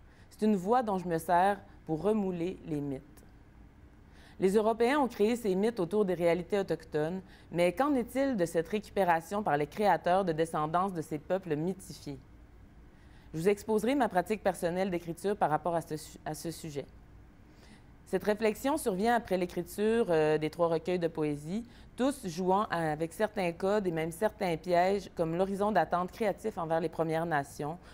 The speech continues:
où la conformité aux stéréotypes est aussi une esthétique précise que je veux contourner.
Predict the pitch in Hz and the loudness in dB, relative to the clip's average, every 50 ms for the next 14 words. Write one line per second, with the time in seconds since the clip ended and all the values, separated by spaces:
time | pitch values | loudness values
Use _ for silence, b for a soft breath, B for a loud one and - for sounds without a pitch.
0 | B B 170 180 170 170 220 233 233 233 240 220 220 208 196 - - 220 240 254 | B B 2 2 2 4 2 0 2 2 2 2 2 2 0 0 0 0 0 0
1 | - - 165 - - 185 170 185 185 175 165 170 - - 214 214 - 160 156 - | 0 -2 -4 -2 -2 0 2 4 4 2 2 0 0 -2 -2 0 0 -2 -2 -2
2 | 165 165 - 220 214 196 196 214 202 - 175 165 - 196 190 - - 214 208 202 | -4 -6 -4 -2 0 0 0 -2 -2 -4 -6 -6 -6 -8 -10 -6 -2 -2 -2 -2
3 | 202 - 202 202 214 226 233 214 - - - B B B B B B B B - | -2 -4 -4 -2 -2 -2 -2 -4 -6 -10 -18 B B B B B B B B -2
4 | 165 160 175 170 160 175 180 - 202 196 190 - 165 151 139 131 127 | 0 0 0 0 0 -2 -2 -2 -2 -2 -2 -4 -8 -8 -8 -8 -10